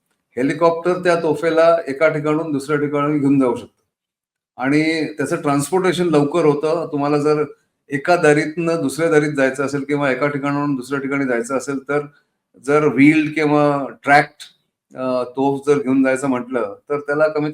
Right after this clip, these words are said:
कमी दोन तीन दिवस लागतात किंवा, अ, अंतर किती आहे त्याच्यावरती ते डिपेंड करतं. पण इथे तुम्ही हेलिकॉप्टरच्या खाली जर त्याला बांधून घेऊन गेलात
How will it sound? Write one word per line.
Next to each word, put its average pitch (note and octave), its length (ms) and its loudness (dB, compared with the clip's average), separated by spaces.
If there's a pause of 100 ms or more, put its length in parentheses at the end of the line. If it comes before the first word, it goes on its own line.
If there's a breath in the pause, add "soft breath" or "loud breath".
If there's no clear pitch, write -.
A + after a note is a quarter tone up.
कमी D#3+ 160 -4
दोन C#3+ 200 0
तीन D3+ 180 -2
दिवस D3 240 0
लागतात C3 360 -2 (300)
किंवा, B2 340 -8 (200)
अ, A#2 280 -16 (460)
अंतर C3+ 340 2
किती D3+ 220 0
आहे C#3+ 100 -2
त्याच्यावरती D3 460 2
ते D3+ 140 -2
डिपेंड C#3 320 2
करतं. - 240 -8 (520)
पण D3+ 100 0
इथे D#3 140 -2
तुम्ही E3+ 340 -2
हेलिकॉप्टरच्या E3+ 680 0 (120)
खाली E3 220 4
जर F3+ 200 0
त्याला E3+ 200 2
बांधून D3+ 360 0
घेऊन C#3+ 180 2
गेलात A#2+ 280 0